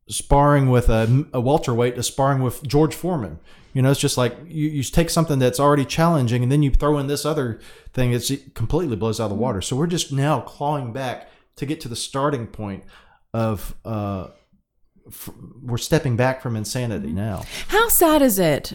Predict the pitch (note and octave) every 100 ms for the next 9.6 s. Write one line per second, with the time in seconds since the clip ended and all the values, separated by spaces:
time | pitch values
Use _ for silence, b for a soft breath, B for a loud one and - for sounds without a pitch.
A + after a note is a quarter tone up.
0 | - F#3 - A3+ A3 G#3 G3+ F#3+ F#3 -
1 | G#3+ G#3 G3 F#3+ F#3+ - A3+ A3+ A3+ A3+
2 | G#3+ A#3 A3+ G#3+ G#3 A3 C4+ - b b
3 | b - G#3+ A3 A3 G3+ A#3 A#3 C4 -
4 | A3+ G3 F3 E3 E3 G3+ b b b b
5 | _ - G3 A3+ A#3 A3+ G#3+ C#4+ C4 B3
6 | A#3+ A#3+ A#3 G#3+ B3+ A3+ G3+ - E3+ -
7 | - G#3 G#3+ G#3+ F#3 F#3+ G3+ F#3+ F#3+ A#3
8 | - - - B3 G#3+ G3 B3 A3+ G#3+ -
9 | A3 A#3+ G#3+ F#3 F#3